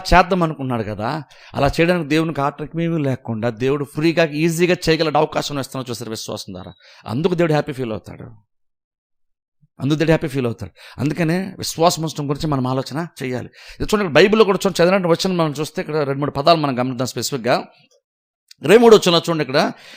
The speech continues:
దేవుడు మాట్లాడుతుంటాడు. ఇరవై మూడు వచనం మూడో లైన్ చూస్తే, "జరుగునని నమ్మిన ఎడల వాడు చెప్పినది జరుగును." సార్, జరుగునని నమ్మితే జరుగుతుంది అంటున్నాడు దేవుడు. అలాగే ఇరవై నాలుగు వచనంలో కూడా అక్కడ చూడండి, రెండు లైన్ మనం చూస్తే, "పొంది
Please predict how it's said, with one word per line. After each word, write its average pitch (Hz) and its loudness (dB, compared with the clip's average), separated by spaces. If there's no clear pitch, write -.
దేవుడు 190 6
మాట్లాడుతుంటాడు. 175 6
ఇరవై 180 2
మూడు 165 4
వచనం 165 -2
మూడో 151 6
లైన్ 151 4
చూస్తే, 131 0
"జరుగునని 226 8
నమ్మిన 208 8
ఎడల 127 6
వాడు 151 8
చెప్పినది 180 4
జరుగును." 156 8
సార్, 160 -4
జరుగునని 233 6
నమ్మితే 220 8
జరుగుతుంది 185 8
అంటున్నాడు 160 2
దేవుడు. 123 0
అలాగే 214 8
ఇరవై 226 6
నాలుగు 220 8
వచనంలో 196 8
కూడా 131 4
అక్కడ 190 4
చూడండి, 156 0
రెండు 190 4
లైన్ 196 4
మనం 151 4
చూస్తే, 143 4
"పొంది 185 6